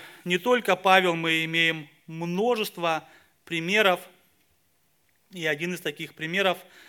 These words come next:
я хотел бы вам еще раз показать. В восемнадцатом веке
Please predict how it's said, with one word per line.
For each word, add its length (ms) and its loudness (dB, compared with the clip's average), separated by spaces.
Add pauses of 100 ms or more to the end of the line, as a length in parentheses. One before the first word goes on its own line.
(240)
я 100 -6
хотел 300 -8
бы 120 -4
вам 200 -2
еще 180 -8
раз 140 -8
показать. 600 2 (760)
В 60 -18
восемнадцатом 760 0
веке 520 4